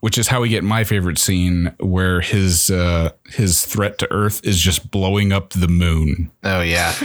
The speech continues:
Speaker 1: <laughs> I, uh, but I, I love that whole negotiation with him and, and Garda, and just culminating in him <laughs> being like, "Well, yeah, fuck the moon." And they just send a giant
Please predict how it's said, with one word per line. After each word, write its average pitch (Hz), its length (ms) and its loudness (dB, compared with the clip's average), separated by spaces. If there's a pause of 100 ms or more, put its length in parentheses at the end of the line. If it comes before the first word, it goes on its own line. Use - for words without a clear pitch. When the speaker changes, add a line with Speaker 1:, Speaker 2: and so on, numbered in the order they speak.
(100)
Speaker 1:
<laughs> - 0 - (580)
I, - 500 -2 (1700)
uh, 98 280 0
but 110 40 0 (180)
I, 113 140 0
I 110 140 -2
love 127 220 -2
that 120 140 0
whole 123 180 -2
negotiation 95 800 0
with 90 180 -2
him 92 540 0 (240)
and, 90 580 0
and 87 720 0 (360)
Garda, 85 580 0 (540)
and 92 260 0
just - 420 -2
culminating 104 560 0
in 107 160 0
him 123 480 2
<laughs> - 60 -8
being 107 220 2
like, 104 280 0 (460)
"Well, 78 140 -6
yeah, 113 420 -2 (680)
fuck 110 200 -2
the 110 80 0
moon." 85 380 0 (240)
And 202 460 0
they 113 120 0
just 147 260 0
send 135 180 0
a 123 60 0
giant 120 500 -2